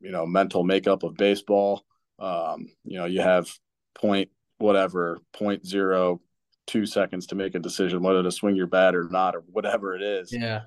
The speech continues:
Speaker 1: Um,
Speaker 2: yeah.
Speaker 1: the mental quickness there kinda helps out, I, I felt like, with, with football as well. So it all kinda blended together to me, and it all kinda made me a better athlete and a better football player at the end of the day.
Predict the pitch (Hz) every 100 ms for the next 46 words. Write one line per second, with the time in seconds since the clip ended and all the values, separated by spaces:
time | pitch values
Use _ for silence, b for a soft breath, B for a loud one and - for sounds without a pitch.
0 | - 95 120 110 110 95 98 95 95 -
1 | 107 95 92 - 98 95 90 95 90 90
2 | - 95 90 - _ - - - - 90
3 | - 92 90 87 - - - B B B
4 | - - - 90 90 82 95 90 85 -
5 | 92 98 95 98 85 95 92 90 92 92
6 | 87 92 95 95 87 87 92 85 - 90
7 | 87 90 85 85 90 80 76 85 - 92
8 | 90 - _ _ _ _ - 92 95 80
9 | - 90 - 90 85 85 87 87 90 90
10 | 85 82 85 82